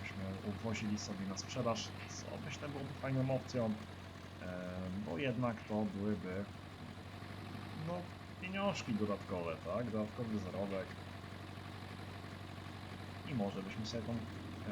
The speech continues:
biogazownię kiedyś tam kupili, te udziały w tej biogazowni. Nie mówię, że nie, przydałoby się. No i ładnie, cztery przejazdy i praktycznie beczki nie ma. I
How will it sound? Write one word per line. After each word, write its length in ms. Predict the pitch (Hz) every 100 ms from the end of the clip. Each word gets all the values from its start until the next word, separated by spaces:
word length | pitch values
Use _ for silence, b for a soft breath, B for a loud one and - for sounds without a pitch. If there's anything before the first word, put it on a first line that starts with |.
| 98 95 98
biogazownię 640 | 110 110 104 98 104 107
kiedyś 300 | - 95 92
tam 220 | - 87
kupili, 520 | 95 - - 139 104
te 160 | - 90
udziały 360 | 90 90 80 82
w 120 | 80
tej 80 | 85
biogazowni. 540 | 82 87 82 80 - 87 113 - - - - - 85
Nie 200 | 87 95
mówię, 160 | 95 95
że 140 | 90
nie, 280 | 85 82 104
przydałoby 560 | - 101 82 78 - -
się. 260 | 82 92 123 - 78 - - - - - - - - - - - - - - - - -
No 60 | 82
i 220 | 85 87
ładnie, 240 | 80 80 92
cztery 300 | - 151 131
przejazdy 600 | - 120 120 117 104 107
i 60 |
praktycznie 540 | 104 - 101 104 101 104
beczki 280 | 98 107 - 98
nie 100 | 117
ma. 220 | 110 107 107 - - - - - - - - - - - - - - - - - - - -
I 20 | 101